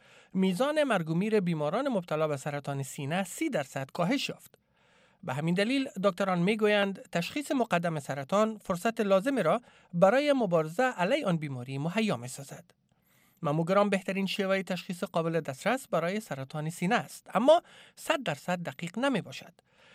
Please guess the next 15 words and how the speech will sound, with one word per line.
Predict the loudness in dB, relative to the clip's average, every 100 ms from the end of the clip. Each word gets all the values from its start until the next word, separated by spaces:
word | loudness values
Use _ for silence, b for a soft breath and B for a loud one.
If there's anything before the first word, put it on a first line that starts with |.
| b -2
نتیجهٔ | 0 2 4 6
یک | 6 4 2
آزمایش | 2 2 0 0
ماموگرام | 2 2 2 0 -2 0
می‌تواند | -2 0 2 2 2
در | 0
صورت | -2 -4 -2 0
موجودیت | -2 -2 -2 0 -2
سرطان | -2 -6 -6 -8 -10
سینه | -8 -6
منفی | -2 -2 -2
باشد | -2 -4 -6 -18 -8
و | -4
یا | -4
برعکس | -2 0 0 -2 -6